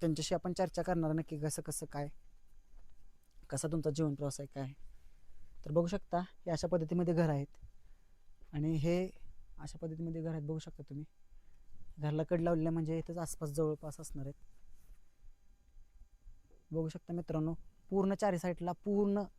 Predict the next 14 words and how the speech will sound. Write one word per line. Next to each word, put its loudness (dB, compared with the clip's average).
जंगल 10
आणि 6
घनदाट 6
असं 0
जंगल 6
आहे 0
आणि 0
त्या 6
जंगलामध्ये 10
पाटावरती 6
बसलेलं 6
एक 6
गाव 8
आहे. -4